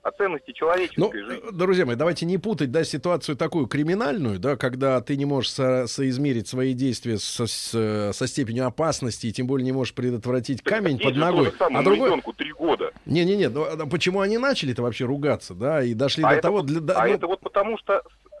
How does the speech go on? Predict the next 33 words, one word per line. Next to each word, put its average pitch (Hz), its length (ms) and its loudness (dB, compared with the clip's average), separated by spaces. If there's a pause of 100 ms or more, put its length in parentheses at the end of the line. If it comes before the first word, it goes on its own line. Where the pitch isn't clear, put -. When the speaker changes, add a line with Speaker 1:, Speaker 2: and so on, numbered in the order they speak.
Speaker 1:
нету 208 460 -4
страха - 280 -2
Божьего 139 360 -8
в - 40 -20
чё-, - 180 -14
в 104 60 -18
людях. 117 280 -8 (160)
Speaker 2:
Хорошо, 196 340 0
Speaker 1:
За 185 60 2
то, 214 100 -2
что 180 80 0
Speaker 2:
хорошо. 180 220 2
Speaker 1:
за 190 80 4
каждую 143 320 2
ответственность, 180 560 -2
Speaker 2:
Услышали, 143 340 0
Speaker 1:
за 170 120 -4
каждый - 200 -10
Speaker 2:
да. 135 180 0 (220)
Услышали, 180 460 0
Дима, 214 260 0
хорошо. 185 400 0
Вадика 160 320 0
давайте 185 260 -2
послушаем, 185 320 -4
тридцать 175 240 -2
лет, 165 140 2
тоже 147 240 0
из 143 100 0
Рязани. 170 400 0
Вадим, 147 320 0
доброе 147 280 0
утро. 90 340 -4